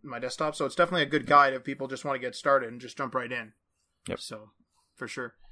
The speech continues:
Speaker 1: Uh, but of course we have, uh, a very packed episode for you guys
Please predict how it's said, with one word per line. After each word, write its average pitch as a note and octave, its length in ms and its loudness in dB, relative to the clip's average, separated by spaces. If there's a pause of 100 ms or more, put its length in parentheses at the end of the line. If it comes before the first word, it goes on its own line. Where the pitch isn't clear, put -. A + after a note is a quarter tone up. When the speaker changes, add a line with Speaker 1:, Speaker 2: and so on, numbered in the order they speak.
(280)
Speaker 1:
Uh, D#3 220 8
but F#3+ 200 8
of F#3+ 100 2
course A3 240 2
we F#3 100 -2
have, F3 360 6
uh, D3 220 2
a C#3 80 -2
very G3 200 0
packed E3+ 440 2
episode C3+ 580 -6
for C#3 80 -8
you B2+ 160 -8
guys A#2+ 480 -8